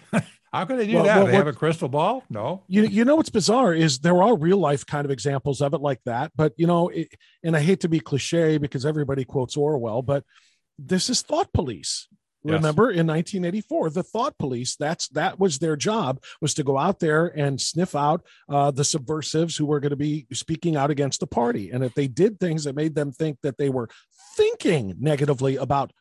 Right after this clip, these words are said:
Speaker 2: the party and Big Brother,
Speaker 1: Yep.
Speaker 2: they hauled them into, you know, into room one oh one, and it was
Speaker 1: Yep.
Speaker 2: torture time.
Speaker 1: Yep.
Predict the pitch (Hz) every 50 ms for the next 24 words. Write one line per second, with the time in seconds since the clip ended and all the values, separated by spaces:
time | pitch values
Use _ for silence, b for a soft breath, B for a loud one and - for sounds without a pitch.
0 | _ - 123 151 143 - - 147 127 120 120 127 139 151 139 147 147 139 147 139
1 | 110 110 127 117 117 156 175 190 B B B B B B B - 156 147 131 139
2 | 139 143 143 151 160 156 160 160 170 170 170 170 156 208 170 156 143 143 160 143
3 | 147 151 147 143 156 165 165 165 165 165 156 170 190 165 143 147 147 160 151 143
4 | 151 135 - 104 220 214 - - 117 - 123 90 67 - 104 104 -